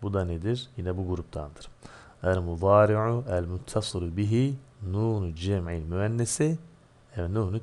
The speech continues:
tekit. Kendisine tekit nunu ve,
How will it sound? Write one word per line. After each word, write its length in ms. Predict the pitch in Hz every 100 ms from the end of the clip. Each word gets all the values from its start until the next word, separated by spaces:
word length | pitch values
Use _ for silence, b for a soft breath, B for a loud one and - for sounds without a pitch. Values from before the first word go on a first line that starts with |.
| -
tekit. 540 | - - - 107 - - - B B B -
Kendisine 520 | 104 101 98 - -
tekit 500 | - 95 95 - -
nunu 460 | 95 90 85 101 120 - -
ve, 560 | 90 85 107 104 95